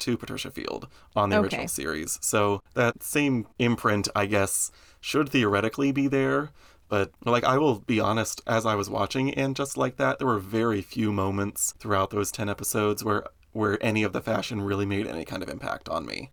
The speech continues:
Speaker 2: Yeah.
Speaker 1: So
Speaker 2: I think that's kind of what I'm getting at.
Speaker 1: Yeah.
Speaker 2: Like, it really was such, at moments, a statement in the original series,
Speaker 1: Mm-hmm.
Speaker 2: whereas it fell to the background. Although her dress in the finale was quite
Speaker 1: That's what I was gonna say.
Speaker 2: impressive.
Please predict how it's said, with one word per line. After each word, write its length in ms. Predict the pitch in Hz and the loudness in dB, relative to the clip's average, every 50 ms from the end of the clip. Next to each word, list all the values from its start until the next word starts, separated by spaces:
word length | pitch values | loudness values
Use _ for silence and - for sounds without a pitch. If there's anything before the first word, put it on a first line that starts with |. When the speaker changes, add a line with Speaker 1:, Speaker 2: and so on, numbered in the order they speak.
| - - | -10 0
Speaker 2:
Yeah. 320 | 262 269 262 233 180 165 | 4 4 6 6 4 2
Speaker 1:
So 400 | 180 170 117 101 101 98 95 - - - | 2 2 2 4 2 2 0 -2 0 2
Speaker 2:
I 120 | 254 262 | 4 4
think 260 | - 359 359 330 - | 6 4 4 4 4
that's 260 | - 240 240 226 - | 4 4 4 4 4
kind 300 | - - 247 240 233 226 214 | 2 4 4 6 6 6 4
of 280 | 196 190 175 - - | 4 2 0 -6 -10
what 360 | - 127 202 196 202 208 180 175 | -10 -8 -2 4 4 6 6 6
I'm 200 | 175 170 185 175 | 4 2 0 -4
getting 320 | 185 165 156 123 - - | -4 -4 -4 -4 -4 -2
at. 60 | 101 - | 0 0
Speaker 1:
Yeah. 200 | 113 - - - - - | 0 0 -2 -4 -6 -2
Speaker 2:
Like, 220 | 202 220 196 185 _ _ - - - - | 0 0 0 0 _ _ -20 -12 -2 2
it 180 | 220 233 - - | 4 4 4 2
really 500 | 233 208 190 185 247 262 240 262 247 233 | 0 -4 2 6 6 6 6 6 2 2
was 260 | 202 202 202 196 - | 4 4 2 4 4
such, 500 | - - 226 190 - - - - - - - - - - | 2 2 2 0 0 0 -2 -2 -4 -6 -10 -14 -4 2
at 160 | - 233 226 | 2 2 4
moments, 560 | 233 233 226 208 190 196 196 190 190 208 - - - | 4 6 6 6 6 6 4 2 2 0 -2 -2 -2
a 80 | 202 | -4
statement 840 | 175 170 - - - - - - 202 185 - - - 254 262 262 233 - | -2 -2 -2 -2 -2 -4 -2 -2 -2 -2 -2 -4 0 0 0 0 0 -2
in 160 | - 240 254 254 | 0 2 4 6
the 120 | 262 269 | 6 6
original 420 | 262 262 277 262 - 285 269 269 | 6 4 2 2 4 2 2 2
series, 500 | 269 - - 262 269 269 269 269 269 - | 2 0 0 0 2 2 2 0 0 0
Speaker 1:
Mm-hmm. 100 | 208 214 | 2 2
Speaker 2:
whereas 880 | 214 214 208 208 202 202 202 202 196 196 196 196 196 190 - - - - - - - - _ - | 4 4 4 4 4 4 2 2 2 2 2 0 0 -2 -2 -4 -4 -6 -8 -20 -20 -20 _ -4
it 340 | - - 214 - - - - | -2 -2 -2 -2 -4 -16 -16
fell 580 | - - - - - 220 208 196 196 196 190 190 | -16 -14 -10 -2 2 4 4 4 4 4 2 0
to 140 | - - 196 | -2 -6 -4
the 140 | 185 170 - - - - | -6 -6 -8 -10 -10 -2
background. 720 | - - - 80 - - - 64 - 60 58 58 - 214 - - | 0 0 0 0 -6 -10 -8 -8 -6 -6 -6 -6 -6 -6 2 6
Although 280 | 233 254 247 277 349 311 | 6 8 8 8 6 6
her 240 | - - 320 294 | 4 2 2 2
dress 380 | 262 - - 190 190 269 - - | 2 2 0 0 0 2 2 0
in 120 | 320 269 233 | 2 2 2
the 80 | 214 | 2
finale 560 | - - - 175 175 165 165 170 - - 165 175 | 0 0 -4 -4 -4 -4 -4 -4 -4 -4 -4 -4
was 260 | 175 185 180 175 - | -2 -2 -2 -2 -2
quite 340 | - - - 180 180 - - | -4 0 0 0 0 2 0
Speaker 1:
That's 240 | 117 107 107 - | 0 0 0 0
what 80 | - 107 | 0 2
I 40 | 107 | 2
was 100 | 104 95 | 2 2
gonna 160 | 101 101 107 | 2 2 2
say. 140 | - - - - | 4 4 2 2
Speaker 2:
impressive. 340 | - - - - - - | 2 2 0 2 2 4